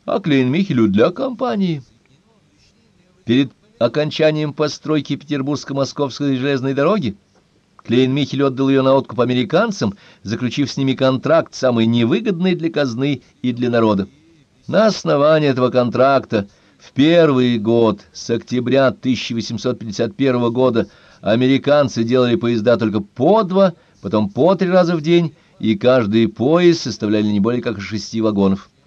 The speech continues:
От этого купеческие товары лежали горами на станциях в Петербурге и Москве, а пассажиры из простолюдинов по неделе не могли получить билеты в вагоны третьего класса.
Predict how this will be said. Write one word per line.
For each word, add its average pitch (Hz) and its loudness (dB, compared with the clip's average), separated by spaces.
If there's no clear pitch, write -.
От 110 0
этого 131 0
купеческие 123 -4
товары 123 2
лежали 107 2
горами 135 2
на 160 -4
станциях 147 -4
в - -20
Петербурге 120 -2
и 101 -4
Москве, 107 0
а 110 2
пассажиры 139 0
из 110 -2
простолюдинов 139 -2
по 131 2
неделе 143 2
не 156 -2
могли 160 2
получить 156 -4
билеты 131 0
в 117 -2
вагоны 117 0
третьего 104 -2
класса. 101 -2